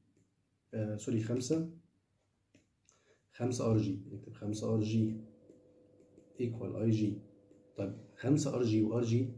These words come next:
ستة ار جي، ستة ار جي في اي جي يبقى ستة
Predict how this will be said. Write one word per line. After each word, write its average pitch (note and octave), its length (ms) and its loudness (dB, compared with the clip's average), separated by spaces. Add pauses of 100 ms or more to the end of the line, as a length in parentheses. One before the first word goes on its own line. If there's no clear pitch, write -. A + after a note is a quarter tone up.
ستة A2+ 400 -4
ار G#2 60 -2
جي، F#2+ 220 -6 (1300)
ستة B2 380 -4
ار A#2 100 4
جي A2 380 2
في - 160 -10
اي A#2 100 0
جي C3+ 220 2
يبقى - 200 -2
ستة A#2 400 -6